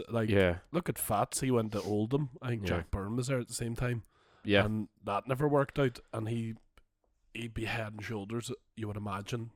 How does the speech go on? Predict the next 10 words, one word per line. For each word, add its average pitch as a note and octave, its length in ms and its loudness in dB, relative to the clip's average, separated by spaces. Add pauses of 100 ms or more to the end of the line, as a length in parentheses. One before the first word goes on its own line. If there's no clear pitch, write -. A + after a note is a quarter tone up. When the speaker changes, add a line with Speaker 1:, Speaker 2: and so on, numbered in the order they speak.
Speaker 1:
above G#2 380 -6 (120)
anyone G#2+ 420 -2 (380)
in G#2 60 -4
an G#2 140 -2
Oldham G2+ 300 -2
shirt. B2 260 -8 (600)
Speaker 2:
Oh, G3+ 220 4 (420)
<laughs> - 380 -18
quite - 260 -2
literally. - 340 -4